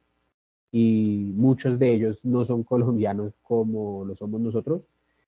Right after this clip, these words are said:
y aún así opinan lo mismo que, que opino yo con respecto a lo que ha sucedido en, hasta el día de hoy en el Giro de Italia.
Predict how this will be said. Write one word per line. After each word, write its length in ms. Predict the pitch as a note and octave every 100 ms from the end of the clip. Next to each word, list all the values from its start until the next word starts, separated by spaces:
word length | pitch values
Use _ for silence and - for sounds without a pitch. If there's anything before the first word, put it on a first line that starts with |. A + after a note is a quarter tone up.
| _ _
y 340 | A#2 A2 G#2+ G#2+
aún 180 | G#2+ G#2
así 200 | - A2
opinan 380 | G2+ G#2+ G#2
lo 80 | G#2
mismo 320 | G2+ F#2+ F#2
que, 540 | - G2+ G2+ G2 F#2 F2
que 80 | A2+
opino 320 | G2 G2 F#2+
yo 200 | F#2+ G2
con 180 | - G2+
respecto 640 | G#2 G2 F#2 F2+ - G2 F#2+
a 100 | G2
lo 140 | G2+
que 140 | -
ha 100 | F#2+
sucedido 460 | G2+ G2 G#2+ G2+ G#2+
en, 80 | G#2+
hasta 300 | A2 - A2
el 200 | G2 F#2+
día 240 | A2+ A#2+
de 120 | A#2 A2+
hoy 180 | C#3
en 100 | A2+
el 80 | G2+
Giro 160 | F#2+ F#2+
de 60 |
Italia. 220 | F2 -